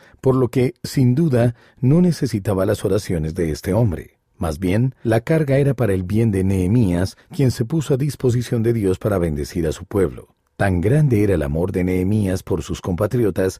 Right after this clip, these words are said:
que dejó de lado su temor y se dirigió al rey persa para pedirle ayuda.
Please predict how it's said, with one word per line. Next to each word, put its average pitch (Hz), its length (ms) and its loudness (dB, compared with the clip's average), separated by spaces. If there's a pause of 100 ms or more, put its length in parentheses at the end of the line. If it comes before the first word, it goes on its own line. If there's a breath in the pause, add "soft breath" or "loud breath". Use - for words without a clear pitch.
(200 loud breath)
que 127 120 2
dejó 117 320 2
de 147 140 2
lado 127 260 2
su 147 240 -4
temor 107 540 -2 (160)
y 98 100 -4
se - 140 -4
dirigió 98 400 -2
al 107 80 0
rey 98 220 0
persa 98 440 -2
para 107 220 -2
pedirle 82 480 -4
ayuda. 80 500 -6